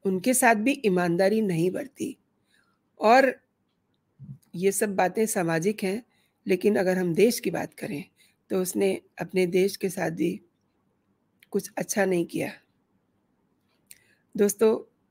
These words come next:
अभी के लिए इतना ही। आपको ये वीडियो अगर पसंद आया है, तो आप इसे लाइक ज़रूर कीजिएगा।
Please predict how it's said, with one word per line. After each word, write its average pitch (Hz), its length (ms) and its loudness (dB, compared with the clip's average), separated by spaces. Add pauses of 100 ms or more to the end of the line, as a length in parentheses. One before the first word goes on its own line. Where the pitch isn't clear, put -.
(140)
अभी 185 180 2
के 202 140 0
लिए 196 140 2
इतना 196 200 -2
ही। 196 300 -2 (960)
आपको 180 600 0
ये 180 140 4
वीडियो 180 280 2
अगर 170 120 0
पसंद 202 420 2
आया 185 180 4
है, 180 120 -2
तो 185 140 -6
आप - 280 -8
इसे 180 400 -2 (440)
लाइक 185 260 4
ज़रूर 185 380 2
कीजिएगा। 190 460 2